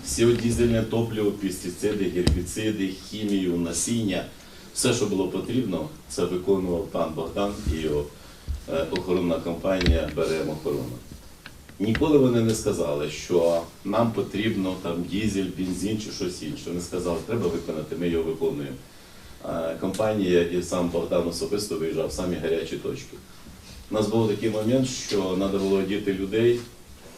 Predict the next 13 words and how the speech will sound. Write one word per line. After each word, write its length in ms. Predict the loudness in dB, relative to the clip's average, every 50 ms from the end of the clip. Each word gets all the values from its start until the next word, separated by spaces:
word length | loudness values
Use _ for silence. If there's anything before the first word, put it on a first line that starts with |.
| -6
тому 220 | -4 0 0 0 0
що, 160 | 0 0 -2
в 100 | -2 -2 -4
принципі, 540 | -2 0 2 2 2 2 0 -4 -4 -4 -2 0
ми 60 | 0
були, 440 | 0 0 0 2 2 4 2 2 0 -2 -10 -16 -20 -12 -6
ну, 160 | -4 0 2
не 140 | 4 4 4
досить 400 | 6 6 4 4 4 0 -6 -8 -10 -12 -18 -20 -20 -10 -4
і 40 | -2
не 140 | 0 0 2
зовсім 400 | 2 2 0 0 0 -4 -4 -4
готові 460 | -6 -6 -4 -2 -2 0 0 0 -2